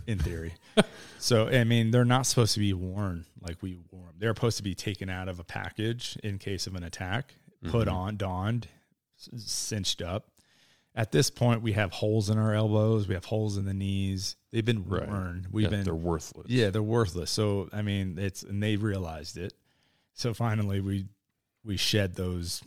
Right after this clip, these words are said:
Speaker 1: disgusting things, and we were actually able to put on, you know, we take out of, if the, <laughs> you know, if your pack survived the onslaught of the,
Speaker 2: Mm-hmm.
Speaker 1: the ambushes,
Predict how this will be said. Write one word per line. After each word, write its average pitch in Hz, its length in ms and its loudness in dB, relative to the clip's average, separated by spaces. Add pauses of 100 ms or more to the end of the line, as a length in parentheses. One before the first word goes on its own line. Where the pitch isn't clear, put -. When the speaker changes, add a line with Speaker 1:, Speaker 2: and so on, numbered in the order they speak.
(180)
Speaker 1:
disgusting 92 560 0
things, 92 360 -4
and 90 80 -4
we 87 60 -4
were 90 80 -4
actually 95 360 -4
able 92 160 -2
to 87 60 -8
put 101 260 -2
on, 95 260 -2
you 90 80 -6
know, 87 100 -6
we 87 80 -6
take - 260 -2
out 90 160 -2
of, 92 140 -8
if 98 220 -8
the, 98 180 -6
<laughs> - 60 -20
you - 100 -8 (120)
know, 101 100 0 (280)
if - 220 -2
your 92 160 -2
pack - 360 0
survived 90 840 0 (300)
the 104 120 -4
onslaught 90 640 -2
of 92 160 -6
the, 90 140 -2
Speaker 2:
Mm-hmm. 90 300 2
Speaker 1:
the 92 180 2
ambushes, 90 640 -4